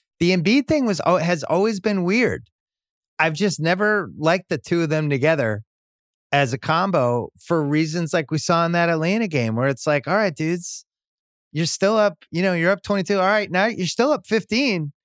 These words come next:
And you just, the stagnation. And it was like watching this jigsaw puzzle where somebody's trying to jam a jigsaw puzzle piece that doesn't work. It just got so ugly. And Seth, I'm sorry, Seth Curry shouldn't be that important.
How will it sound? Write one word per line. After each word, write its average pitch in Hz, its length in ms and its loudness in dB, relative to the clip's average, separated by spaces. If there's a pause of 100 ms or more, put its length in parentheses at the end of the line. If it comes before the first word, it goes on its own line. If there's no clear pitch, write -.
(440)
And 175 240 2
you 175 140 0
just, 160 420 -4
the 151 140 -2
stagnation. 151 1080 -2 (540)
And 139 480 0 (460)
it 160 120 0
was 143 200 -4
like 156 220 2
watching 170 360 -2
this 127 180 -4
jigsaw 165 400 0
puzzle 113 400 -4
where 110 80 -8
somebody's 143 400 -6
trying 151 240 -4
to 107 100 -4
jam 139 640 -2 (380)
a 139 60 -2
jigsaw 143 480 2
puzzle 113 340 -2
piece 120 300 -6
that 104 140 -8
doesn't 113 340 -2
work. 135 320 0
It 113 100 -6
just - 220 -6
got 147 240 0
so 170 240 0
ugly. 202 300 0
And 143 140 -4 (240)
Seth, 262 360 0
I'm 233 140 2
sorry, 269 260 0
Seth 233 320 -2
Curry 262 280 -2
shouldn't 214 360 -2
be 214 140 2
that 208 200 2
important. 170 520 -4